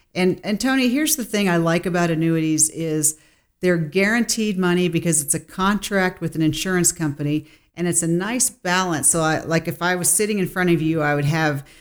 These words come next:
some annuity money in one hand and some market money in the other hand. And so when the market is going up and down and going crazy, your, your annuity hand is just nice and steady,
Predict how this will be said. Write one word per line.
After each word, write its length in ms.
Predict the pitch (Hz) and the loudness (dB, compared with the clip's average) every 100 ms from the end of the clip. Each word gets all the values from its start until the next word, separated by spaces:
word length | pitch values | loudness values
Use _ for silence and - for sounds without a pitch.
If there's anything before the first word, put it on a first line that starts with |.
| _ | _
some 220 | - 196 | -4 0
annuity 500 | 170 160 185 233 233 | 2 2 2 2 0
money 300 | 208 196 190 | 0 2 2
in 100 | 175 | 2
one 200 | 180 185 | 2 2
hand 360 | 175 175 170 165 | 2 2 2 2
and 120 | 147 | 0
some 220 | - - | 0 0
market 360 | 135 151 165 - | 0 0 -2 0
money 260 | 156 160 156 | 2 2 2
in 80 | |
the 140 | 151 151 | 2 0
other 160 | 160 | 0
hand. 340 | 143 143 110 - _ _ _ | 0 0 -2 -10 _ _ _
And 100 | 147 | -2
so 560 | - 175 165 160 151 - _ _ | 0 0 -2 -2 -4 -6 _ _
when 140 | 170 165 | -2 0
the 60 | |
market 380 | 160 190 220 208 | 2 2 2 0
is 100 | 196 | 0
going 280 | 190 185 180 | 0 0 2
up 140 | 185 | 2
and 120 | 175 | 0
down 260 | 170 170 175 | 2 2 2
and 100 | 160 | 0
going 220 | 170 160 | 0 -2
crazy, 640 | - 190 190 175 156 151 143 _ _ - | -2 -2 0 0 0 -2 -6 _ _ -4
your, 180 | 165 | 0
your 380 | 143 156 151 135 | 0 0 0 0
annuity 540 | - 160 175 214 220 185 | 0 -2 2 2 2 2
hand 280 | 185 180 | 2 2
is 140 | 156 139 | 2 0
just 280 | 165 143 - | 0 0 0
nice 520 | 165 180 202 190 190 | 0 2 2 0 0
and 100 | 175 | 0
steady, 500 | - 156 123 82 | 0 -2 -4 -8